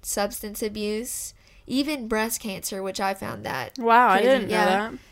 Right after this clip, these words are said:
Speaker 1: Yeah, you're more likely to get breast cancer. And this is the most astonishing, um, statistic. It's a study from the California Medicaid patients found that the risk of suicide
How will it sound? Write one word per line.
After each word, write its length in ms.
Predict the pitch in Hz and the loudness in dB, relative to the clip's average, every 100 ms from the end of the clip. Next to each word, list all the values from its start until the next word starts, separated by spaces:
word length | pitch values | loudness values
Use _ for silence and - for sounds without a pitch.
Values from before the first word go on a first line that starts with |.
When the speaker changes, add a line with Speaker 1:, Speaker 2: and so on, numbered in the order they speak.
| - - | -16 -4
Speaker 1:
Yeah, 160 | 202 | -2
you're 380 | 202 180 127 214 | -2 -6 -8 -6
more 160 | 208 202 | -2 0
likely 340 | 202 - 226 | -2 -2 -6
to 80 | 214 | -4
get 200 | 208 - | -6 -4
breast 280 | 196 196 - | -4 -4 -6
cancer. 480 | 160 120 208 - 220 - - - | -10 -8 -8 -8 -12 -20 -12 -4
And 280 | 226 226 240 | -4 -4 -4
this 220 | 294 294 | -4 -4
is 140 | 269 | -6
the 140 | 247 254 | -6 -4
most 300 | 233 226 247 | -2 -2 -2
astonishing, 1300 | 220 233 - - 226 240 240 - 214 208 202 190 208 - _ _ _ _ _ | -4 -2 -4 -2 0 0 -2 -4 -4 -4 -6 -8 -14 -18 _ _ _ _ _
um, 640 | 214 208 202 202 196 196 220 _ _ - | -2 0 0 -2 -6 -12 -16 _ _ -6
statistic. 1080 | - - 214 - 247 233 - 208 185 190 - _ - - | -2 0 0 0 0 0 0 0 0 -2 -14 _ -18 -4
It's 240 | 208 208 | -2 0
a 100 | 220 | -2
study 640 | 214 - 220 233 226 226 226 | -2 -2 -2 -2 -6 -8 -10
from 480 | - 214 202 196 190 | -6 -2 -2 -2 0
the 140 | 190 | -2
California 640 | 190 214 226 240 240 240 247 | 0 -2 -2 -4 -10 -8 -6
Medicaid 600 | 214 202 196 240 196 196 | -4 -4 -4 -4 -6 -4
patients 760 | 220 185 - 202 208 - - - - - _ - | -4 -4 -4 -8 -10 -8 -8 -8 -20 -20 _ -4
found 300 | 220 240 262 | -2 -2 -2
that 200 | 277 269 | -4 -2
the 160 | 226 208 | -2 -2
risk 520 | 202 220 240 - - | 0 0 -2 -6 -8
of 180 | - 214 | -6 -4
suicide 1000 | - - - 262 262 - 196 185 - - | -2 -2 0 0 -2 -2 -4 -6 -8 -12